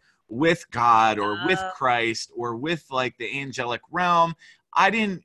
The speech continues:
Speaker 1: you know, I experienced this awesome state of enlightenment, but yet I had no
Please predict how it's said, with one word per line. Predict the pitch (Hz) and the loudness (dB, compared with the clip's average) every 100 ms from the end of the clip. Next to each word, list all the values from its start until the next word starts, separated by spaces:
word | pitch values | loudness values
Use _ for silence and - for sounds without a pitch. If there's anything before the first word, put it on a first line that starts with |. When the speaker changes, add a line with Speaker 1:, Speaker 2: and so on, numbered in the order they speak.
| _ | _
Speaker 1:
you | 175 | -2
know, | 170 160 - | 2 2 4
I | 156 | 2
experienced | 151 - - 180 190 190 190 175 - 139 | 0 -4 -4 -2 0 0 -2 -6 -8 -4
this | 139 - - | -4 -6 0
awesome | 131 160 - 143 | 2 2 0 -8
state | - - 147 127 | -8 -6 -6 -6
of | 107 | -8
enlightenment, | 110 175 202 131 131 123 _ - | -4 -2 -2 -4 -8 -8 _ -6
but | 135 123 | -6 -2
yet | 151 139 | -2 0
I | 127 | -2
had | 123 143 139 | 0 0 0
no | 123 117 101 | -4 -4 -6